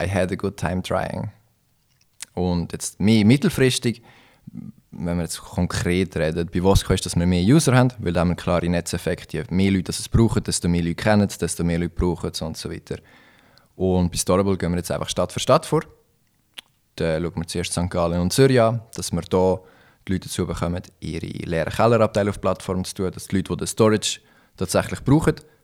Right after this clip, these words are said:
nicht zuerst in die Suburbs müssen rausfahren und dort dann nachher eine Lagerhalle brauchen, die extra für das gebaut worden ist und nachher für nichts anderes kann gebraucht werden,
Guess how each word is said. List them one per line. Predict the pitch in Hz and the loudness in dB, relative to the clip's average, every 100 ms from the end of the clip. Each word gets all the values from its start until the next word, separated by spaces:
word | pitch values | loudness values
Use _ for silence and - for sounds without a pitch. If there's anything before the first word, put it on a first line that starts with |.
| - | -6
nicht | 92 87 | -6 -2
zuerst | 98 95 - - | -2 -2 -6 -6
in | 85 82 | -6 0
die | |
Suburbs | 107 107 107 101 - | 2 4 4 2 2
müssen | 98 | 4
rausfahren | 95 98 - 90 90 95 - _ _ - | 2 0 0 2 4 0 -4 _ _ -8
und | 85 85 87 | -4 -2 -4
dort | 87 85 | -4 -4
dann | 85 | -4
nachher | 80 - - - - _ _ _ | -4 -8 -10 -12 -20 _ _ _
eine | - 90 | -2 2
Lagerhalle | 98 113 107 101 101 | 4 4 2 0 -2
brauchen, | 104 98 92 | -2 -4 0
die | 95 | 2
extra | 104 - 90 | 2 0 -2
für | |
das | 92 87 | -2 2
gebaut | 110 139 131 | 6 6 4
worden | 123 120 | 2 2
ist | 92 - - _ _ | 2 0 -6 _ _
und | - | -6
nachher | 87 90 | -6 -6
für | - | -4
nichts | 92 92 | 0 4
anderes | 98 101 - | 4 2 -2
kann | - | -6
gebraucht | 95 92 - | -4 -6 -4
werden, | 82 87 | -4 -2